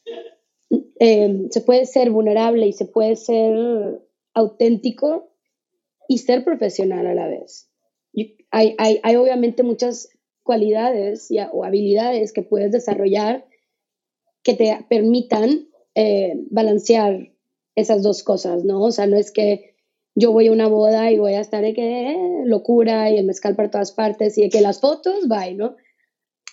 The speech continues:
No, o sea, esa siempre es mi prioridad, pero también creo que puedo como, em, adaptarme a, a situaciones, a parejas, a círculos,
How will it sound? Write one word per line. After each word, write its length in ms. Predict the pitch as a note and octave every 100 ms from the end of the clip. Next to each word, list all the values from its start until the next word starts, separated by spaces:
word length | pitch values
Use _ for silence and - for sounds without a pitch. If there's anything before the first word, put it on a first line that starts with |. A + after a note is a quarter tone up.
| _ - G4+ _ _ _
No, 300 | B3 A3+ F#3
o 60 | G3+
sea, 120 | B3
esa 140 | A#3+ B3+
siempre 280 | C4 A#3+
es 60 | C4
mi 100 | C4
prioridad, 640 | G#3 A3+ A3 G#3+ A3 D4 -
pero 220 | A#3+ A3+
también 500 | A3 G#3+ G#3 A#3 C4
creo 200 | B3+ A3+
que 100 | A3+
puedo 420 | G#3 A#3 A3+ A3
como, 540 | A3 A#3 G#3+ G3+ F3+ - _ _ _ _ _ _ _
em, 460 | A#3 A3+ G#3+ G3 G3
adaptarme 880 | A3+ A#3 A3+ - B3 B3 G3+ E3+ - - _ _ -
a, 640 | G3+ G3 F3+ E3 A2 - -
a 160 | G3+ G3
situaciones, 680 | G3+ G3+ F#3+ A#3+ A#3+ A3+
a 80 | G#3+
parejas, 640 | F#3+ F#3+ G3+ G3+ G3 F#3+ -
a 380 | F3 E3+ E3 D3+ _ _ _ _ _ _ _ _ -
círculos, 920 | - B3 G#3 A3 G#3 G#3 G3+ - -